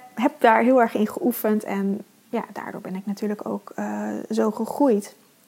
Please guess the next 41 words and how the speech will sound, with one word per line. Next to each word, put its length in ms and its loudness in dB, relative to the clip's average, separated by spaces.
op 140 -6
persoonlijk 500 -10
vlak. 280 -12
Ehm, 280 -6
maar 120 -2
als 240 4
je 80 0
dit 180 0
soort 180 -2
dingen 260 -4
doet, 300 0
en 240 -6
misschien 300 -4
ben 180 0
je 60 4
wel 120 6
de 100 4
eerste 380 0
die 120 0
dat 160 -6
doet, 380 -6
maar 140 -2
daarna 480 0
zullen 280 -2
mensen 280 0
het 100 -12
begrijpen 680 -2
en 100 0
het 140 -4
ook 260 0
fijn 280 -4
vinden. 360 -6
Want 220 -4
ook 240 -2
zij, 380 -2
je 120 0
geeft 380 -4
hun 160 -6
ook 200 0
hierin 440 -2
iets. 340 -6